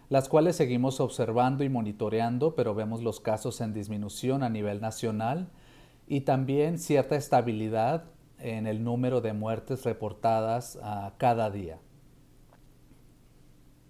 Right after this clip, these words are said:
Este es una, esta es una nueva gráfica que encontramos y tomamos prestada de Johns Hopkins. Cada pequeño recuadro muestra lo que está sucediendo a nivel estatal.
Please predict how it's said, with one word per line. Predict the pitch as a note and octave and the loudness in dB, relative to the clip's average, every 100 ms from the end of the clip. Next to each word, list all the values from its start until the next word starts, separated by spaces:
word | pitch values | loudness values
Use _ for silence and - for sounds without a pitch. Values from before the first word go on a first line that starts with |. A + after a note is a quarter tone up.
| - - - - - - - - | -20 -20 -20 -20 -20 -20 -20 2
Este | E3 D#3+ - F#3 F#3 - - - - - | 4 4 2 4 4 0 -6 -20 -20 0
es | D#3 D#3 F3 | 0 2 0
una, | D#3+ D3+ D3 - | 2 4 2 2
esta | G#3 F#3+ | 2 4
es | D3+ D#3 | 4 4
una | C#3+ | 4
nueva | C3+ C3 B2 | 4 6 4
gráfica | A#2 A#2+ A#2 A#2 - A2 A#2 | 6 6 4 -4 -2 -2 0
que | B2 | -2
encontramos | A2 G#2+ A2 G#2+ A#2+ B2 C3+ C3 | -2 -2 -2 2 2 2 -2 -2
y | A#2+ | -4
tomamos | - A2 A2 A#2 B2+ - | -2 -2 0 0 0 -2
prestada | - A#2 - B2 A#2+ C3 | -2 -2 4 4 4 2
de | A2+ G#2 | 0 -2
Johns | A2+ A2+ - - | -2 -4 -6 -2
Hopkins. | A2+ - C#3+ F3+ - - - - - - | -2 0 -4 -4 -6 -16 -20 -20 -20 4
Cada | D#3+ E3+ F#3+ | 6 8 6
pequeño | C#3 C3+ B2+ C3+ | 2 2 2 2
recuadro | B2+ - B2 A#2+ B2+ C#3+ | 0 0 2 2 2 -2
muestra | C#3 B2+ - C#3 | 0 -2 0 0
lo | C#3 B2 | 2 2
que | A#2+ | 0
está | A2+ B2+ | -2 -2
sucediendo | A#2+ C3+ C3 A2+ A2+ A#2 | -2 -4 -2 -2 -2 0
a | A#2+ | 0
nivel | A#2 G#2 G#2 | 0 -2 -4
estatal. | G2+ G#2+ - C3 A2 | -4 -4 2 2 2